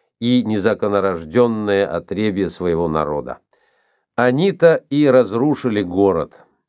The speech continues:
Они принудили римлян против своей собственной воли дать свое имя печальной победе и сами же почти своими руками втащили в храм замедливший огонь.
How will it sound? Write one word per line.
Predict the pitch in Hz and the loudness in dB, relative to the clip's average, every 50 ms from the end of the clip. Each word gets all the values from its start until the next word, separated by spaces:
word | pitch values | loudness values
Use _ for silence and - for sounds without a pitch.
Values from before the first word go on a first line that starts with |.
| - | -6
Они | - 90 98 104 117 - 180 175 | -2 -2 0 2 2 2 2 2
принудили | - - 131 131 127 120 127 127 120 98 107 101 98 | 2 2 2 2 4 4 4 2 2 0 -2 0 0
римлян | 98 101 101 120 143 147 139 127 110 101 87 78 62 | 2 2 2 4 4 4 4 4 2 2 0 -2 -8
против | - - 87 95 87 - - 82 | -8 -4 -2 -2 -2 -2 -8 -10
своей | - - 92 90 85 80 | -6 -4 -2 -2 -2 -4
собственной | 80 - 104 90 - - - - 76 69 67 71 71 | -4 -2 -4 -4 -4 -6 -10 -8 -8 -6 -6 -6 -4
воли | 82 110 123 120 110 101 95 _ _ _ _ _ _ _ | 0 0 2 2 0 -2 -6 _ _ _ _ _ _ _
дать | - 117 113 110 104 - - | -4 0 0 0 0 -2 -8
свое | - - - 95 95 107 107 104 101 104 110 104 95 80 71 _ _ | -12 -10 -8 -4 0 0 0 0 0 0 0 0 0 0 -2 _ _
имя | - 110 117 123 117 110 107 | -4 0 2 2 4 2 2
печальной | 95 - 101 92 82 - 101 87 80 78 78 76 76 73 | 0 -2 -6 -6 -4 -2 0 0 0 0 -2 -4 -6 -4
победе | - 78 73 78 95 117 120 117 98 107 98 - _ _ _ _ _ _ - | -4 -4 -4 -2 0 0 0 0 0 -2 -4 -6 _ _ _ _ _ _ -2
и | 127 123 110 | 0 0 0
сами | 117 - - 120 117 117 110 101 101 95 82 | 0 0 0 2 4 4 2 0 -2 -4 -6
же | 78 85 80 | -6 -10 -8
почти | - - 85 80 - - 104 92 | -4 -4 -4 -4 -6 -10 -10 -8
своими | - - - 78 85 104 120 131 127 127 123 | -8 -6 -4 0 2 2 4 4 4 4 4
руками | 117 113 117 - - - 107 104 101 92 87 82 73 | 4 2 -2 -4 -2 0 0 2 2 0 -4 -6 -10
втащили | - - - 85 80 76 - - - 87 73 69 | -12 -12 -8 -8 -8 -8 -8 -8 -8 -6 -6 -8
в | 67 - | -10 -12
храм | - - 82 98 110 110 104 92 _ _ _ _ - | -8 -2 0 0 0 0 -2 -6 _ _ _ _ -18
замедливший | 80 78 85 87 85 87 92 98 95 80 87 85 85 - - - 82 80 | -12 -4 -4 -4 -2 0 -2 -2 -2 -2 -4 -6 -8 -10 -10 -8 -6 -6
огонь. | 76 - - 69 65 65 65 67 64 62 60 | -6 -4 -6 -6 -6 -6 -8 -8 -8 -8 -8